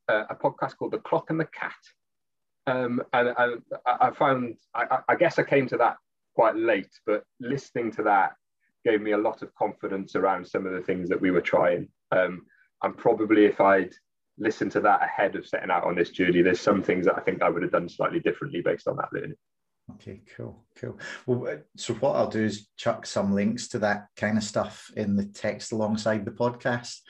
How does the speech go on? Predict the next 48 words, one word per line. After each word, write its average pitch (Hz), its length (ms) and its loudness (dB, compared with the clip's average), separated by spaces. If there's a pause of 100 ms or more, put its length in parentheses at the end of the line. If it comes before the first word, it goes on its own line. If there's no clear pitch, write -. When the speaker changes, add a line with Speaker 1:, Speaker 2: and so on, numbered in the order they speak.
(480)
Speaker 2:
Um, 101 400 -2 (120)
and 117 120 0
actually, 113 540 -2
I, - 280 -2
I - 20 0
don't 131 240 -2
know 123 80 0
if - 160 -8
you 123 340 -2
knew 123 300 -4
this, 110 200 -6
Owen, 110 220 -4
but 98 140 -6 (160)
literally 123 560 0
this 101 240 -6
morning, 113 420 2
just 107 220 -4
before 107 260 -4
we 104 80 -2
started 104 460 -2
recording 110 480 -2
this, 101 340 -2
I 98 80 -2
published, - 720 -4 (560)
um, 98 400 -2 (340)
podcast 110 480 -2
with - 140 -6
Toby 123 300 0
Lowe 131 220 2
from 131 240 -4
Human 123 280 0
Learning 135 260 0
Systems 127 480 -8
talking 123 300 -4
about 123 220 0
that. 139 240 0 (420)
So, 110 560 0 (100)
um, 98 380 -6 (220)
so - 140 -2
if 120 120 0
listeners 131 340 0
want 113 160 0
to 110 40 -10
find 107 260 0
out 104 180 0
more 110 160 -2
about 101 280 -2
that, 104 280 -4